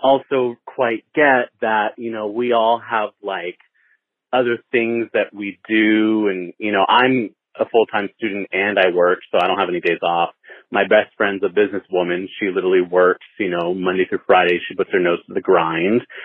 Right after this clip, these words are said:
Um, and sometimes we don't text back right away. If it's anything like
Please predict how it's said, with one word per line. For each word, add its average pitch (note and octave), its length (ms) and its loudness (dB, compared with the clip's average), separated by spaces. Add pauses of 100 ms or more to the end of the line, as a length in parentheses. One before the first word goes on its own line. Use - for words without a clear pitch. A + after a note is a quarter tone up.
(340)
Um, A2 320 2
and G#2+ 140 -4
sometimes E3+ 300 2
we F3 80 2
don't E3 160 2
text D3 220 -2
back C3+ 200 0
right A#2 120 2
away. F2+ 420 -2 (320)
If C3 160 0
it's D#3 140 2
anything F#3 420 0
like D3 300 -4